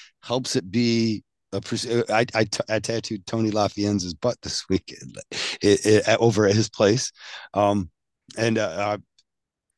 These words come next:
you know, like, but when the gloves are on, I don't, right, everything's sterile, or it just, it's so much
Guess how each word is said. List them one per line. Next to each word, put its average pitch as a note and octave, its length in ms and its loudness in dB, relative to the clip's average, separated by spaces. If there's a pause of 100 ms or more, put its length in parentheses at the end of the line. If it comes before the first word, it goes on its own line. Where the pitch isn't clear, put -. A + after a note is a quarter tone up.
(180)
you A#2+ 100 -4
know, A2+ 300 0
like, G#2+ 160 -4
but - 200 -6
when B2 120 4
the A2 80 0
gloves D3 340 0
are D#2 120 -4
on, F#2+ 340 0 (640)
I A2+ 80 -6
don't, A2+ 300 -2
right, C3 180 4
everything's C3+ 720 4 (580)
sterile, F2+ 640 -4
or F#2+ 120 0
it G#2+ 40 -2
just, - 420 -6
it's A2+ 200 -2
so - 300 0
much G#2+ 280 -4